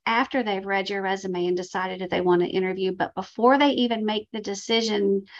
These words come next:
are you someone we want to bring in? Because they're wanting the validation between what's on paper and what they're seeing online. Are, are you the same person? You know, how you present yourself in one format, is it the same as in the other?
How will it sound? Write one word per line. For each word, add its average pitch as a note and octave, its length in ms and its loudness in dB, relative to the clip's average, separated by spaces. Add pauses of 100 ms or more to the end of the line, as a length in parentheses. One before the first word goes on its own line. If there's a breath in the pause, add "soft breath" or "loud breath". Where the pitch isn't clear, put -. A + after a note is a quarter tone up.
(200 loud breath)
are A3+ 260 6
you A3+ 180 0
someone G#3+ 400 -2
we G#3 120 -2
want G3 220 0
to F#3+ 60 -2
bring F#3+ 300 -2
in? G3 380 -2 (300 loud breath)
Because G#3 240 0
they're G3+ 140 2
wanting A3+ 340 4
the A#3 80 0
validation G3+ 760 -2
between F#3 440 0
what's G3+ 240 0
on G3 160 0
paper G3+ 360 -4
and F3 120 -2
what - 160 -2
they're F#3+ 100 -4
seeing G3 360 0
online. F3+ 640 0
Are, F#3+ 260 -2
are G3 80 4
you G#3+ 200 0
the A3 100 -4
same G#3+ 340 -4
person? F3+ 520 -2 (460 loud breath)
You G#3 120 0
know, F#3+ 120 6
how G3+ 200 2
you G#3+ 160 -2
present G#3 300 -2
yourself G3+ 400 -2
in F#3 120 0
one F#3+ 200 2
format, F#3+ 400 2
is F3+ 140 0
it - 80 -6
the - 80 -6
same F#3 340 0
as F#3+ 120 -2
in F#3 120 0
the F3+ 140 0
other? F#3 380 0